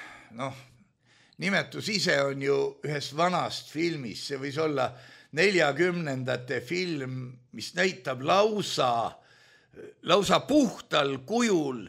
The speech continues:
kuidas peresuhetes toimib ajupesu ja kuidas mees ajab naise hulluks. Miks ma seda filmi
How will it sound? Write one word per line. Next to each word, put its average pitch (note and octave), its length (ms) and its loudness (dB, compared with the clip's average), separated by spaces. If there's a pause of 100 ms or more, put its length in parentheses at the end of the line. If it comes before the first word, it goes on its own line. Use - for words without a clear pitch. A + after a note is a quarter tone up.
(440)
kuidas E3+ 400 2
peresuhetes F#3+ 1400 2
toimib E3+ 680 2 (120)
ajupesu F3+ 1120 2
ja C3 140 0
kuidas D3+ 600 -2 (440)
mees F3 600 0
ajab D3 400 6
naise E3+ 680 2
hulluks. F#3 400 6
Miks A#3 400 -2
ma F#3 160 2
seda D#3+ 400 4
filmi E3 600 -2